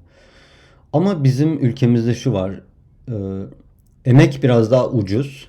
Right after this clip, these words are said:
Yabancı ülkelerde öyle değil. O yüzden, e, endüstrileşmesi lazım. Bu sektörlerin böyle biraz fabrikadan çıkıyor gibi çıkması lazım. Nasıl mesela bir, e, terziye gittiğinizde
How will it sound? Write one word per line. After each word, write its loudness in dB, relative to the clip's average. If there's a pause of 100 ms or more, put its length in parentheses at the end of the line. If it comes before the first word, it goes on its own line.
Yabancı -2
ülkelerde -4
öyle -6
değil. -6
O -2
yüzden, 0 (760)
e, -4 (1120)
endüstrileşmesi 0
lazım. -4
Bu -12
sektörlerin -2 (160)
böyle -6
biraz -8
fabrikadan 2
çıkıyor -2
gibi -4
çıkması -10
lazım. -8 (460)
Nasıl 2
mesela -4
bir, -4 (760)
e, -2 (640)
terziye 2
gittiğinizde -2